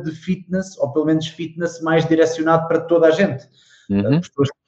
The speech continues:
Speaker 1: querem correr mais rápido, mas também querem ficar com a barriga mais, mais definida, mas que também gostavam de ter mais força para pegar nos filhos, também gostavam de não ficar a arfar se forem fazer um jogging.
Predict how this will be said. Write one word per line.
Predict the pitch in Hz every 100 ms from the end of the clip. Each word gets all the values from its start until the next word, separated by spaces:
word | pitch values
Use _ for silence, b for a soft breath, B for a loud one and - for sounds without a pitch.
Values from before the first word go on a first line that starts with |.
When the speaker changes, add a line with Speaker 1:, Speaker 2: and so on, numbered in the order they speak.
| 143
Speaker 1:
querem | 139 135 127 -
correr | 127 143
mais | 143 131
rápido, | 120 151 156 143
mas | 127
também | 131 131 123
querem | 139 131 127
ficar | 123 135 123 123
com | 131 120 117
a | 110 104
barriga | 101 110 135 120 123
mais, | 123 120 107 -
mais | 113
definida, | - - 156 170 156 170 170 B B
mas | 135
que | 127
também | - 143 131
gostavam | - 139 135
de | 127
ter | 127
mais | 127 120
força | - 143 127
para | 127 120
pegar | 131 120
nos | 117
filhos, | - 175 170 165 160 160 B B
também | 139 143
gostavam | 127 - 139 135 139
de | 131 143
não | 139
ficar | 131 127 139
a | 131 127
arfar | 127 139 131
se | -
forem | - 127 123
fazer | 123 123
um | 113
jogging. | - 156 147 151 147